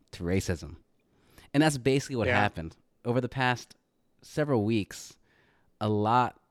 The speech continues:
Speaker 1: a lot, a lot, a lot, a lot has happened with the Black Lives Matter movement. And, you know, I don't think that anyone comes here to hear us talk about it, but I think it's important that we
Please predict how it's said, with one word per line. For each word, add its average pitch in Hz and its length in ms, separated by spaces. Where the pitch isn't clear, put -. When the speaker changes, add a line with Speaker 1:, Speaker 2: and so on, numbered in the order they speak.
Speaker 1:
a 101 80
lot, 98 440
a 101 60
lot, 95 380
a 95 60
lot, 92 300
a 87 40
lot 90 220
has 85 100
happened 98 500
with 110 280
the 104 340
Black 107 300
Lives 101 400
Matter 104 300
movement. 95 460
And, 104 280
you 123 100
know, 117 160
I 117 100
don't 139 300
think 131 280
that 123 100
anyone 117 280
comes 117 280
here 110 180
to 95 300
hear 120 240
us 104 120
talk 117 340
about 87 260
it, 85 120
but 98 100
I 92 100
think 107 220
it's - 100
important 98 480
that 87 180
we 87 280